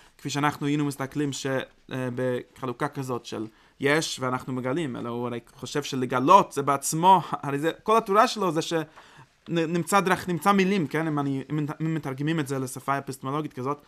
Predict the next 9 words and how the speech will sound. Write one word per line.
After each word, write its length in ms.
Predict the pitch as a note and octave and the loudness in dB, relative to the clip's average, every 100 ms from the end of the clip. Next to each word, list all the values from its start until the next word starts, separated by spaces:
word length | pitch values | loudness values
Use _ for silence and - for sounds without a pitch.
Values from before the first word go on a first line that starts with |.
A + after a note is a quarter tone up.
| - _ | -20 _
כל 160 | - G3+ | 2 4
התורה 300 | G3 F#3+ A#3+ | 6 8 6
שלו 240 | G#3 F#3 | 6 2
זה 140 | D#3+ F3 | 2 0
שהמאמץ 1120 | - E3+ D#3+ - - D3+ D#3 D#3 D#3 G#3 G#3 | 0 2 0 -4 -2 0 2 2 4 4 2
של 180 | F3 D#3+ D#3 D#3 - | 0 0 0 -4 -4
בריאת 300 | E3 F3+ F3+ | -2 -2 0
העולם 320 | F3+ A#3 A3+ | 0 0 0
זה 320 | F3 F3 E3 | 0 -2 -4